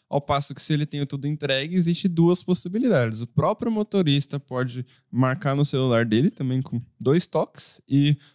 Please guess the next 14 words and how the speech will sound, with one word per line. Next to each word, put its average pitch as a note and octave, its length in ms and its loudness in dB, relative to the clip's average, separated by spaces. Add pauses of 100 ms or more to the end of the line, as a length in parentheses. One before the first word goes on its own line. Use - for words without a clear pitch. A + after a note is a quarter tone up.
mandar C3+ 360 0
uma F#3 140 2
ocorrência C#3+ 540 2
que C3 360 -2
envia C#3 560 4
para C#3 340 -2
o B2+ 40 -2
link A#2 260 -4
de A#2+ 80 -6
acompanhamento. A2+ 760 2
Então, A#2+ 220 2
já B2 240 2
avisa C#3+ 300 0
os, - 160 0